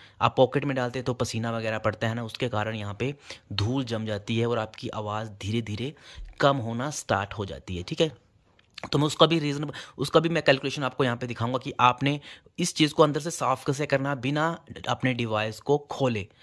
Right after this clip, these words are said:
आपको डिवाइस को खोलने की ज़रूरत नहीं पड़ेगी, आपको, आपको बिना डिवाइस को खोले ही हुए ही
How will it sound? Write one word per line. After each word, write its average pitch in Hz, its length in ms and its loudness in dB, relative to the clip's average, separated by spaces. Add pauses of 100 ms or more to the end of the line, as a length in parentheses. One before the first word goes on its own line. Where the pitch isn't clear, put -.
(220)
आपको 131 240 2
डिवाइस 131 380 0
को 131 100 2
खोलने 131 360 -2
की 151 80 -4
ज़रूरत 135 240 -4
नहीं 139 120 0
पड़ेगी, 131 280 2
आपको, 123 240 -2 (520)
आपको 139 300 4
बिना 160 260 4
डिवाइस 156 380 0
को 156 140 2
खोले 156 320 4
ही 165 160 0
हुए 156 240 0
ही 165 260 0